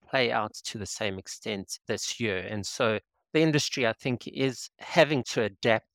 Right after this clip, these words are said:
to those sort of, having the expectation for the seasonal high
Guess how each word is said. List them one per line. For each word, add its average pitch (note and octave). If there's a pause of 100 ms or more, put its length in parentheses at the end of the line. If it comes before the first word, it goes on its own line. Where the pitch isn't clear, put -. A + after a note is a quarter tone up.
(140)
to B2
those G#2
sort G#2
of, G2
having D3+
the A#2
expectation A#2+
for A2+
the G2+
seasonal A2
high B2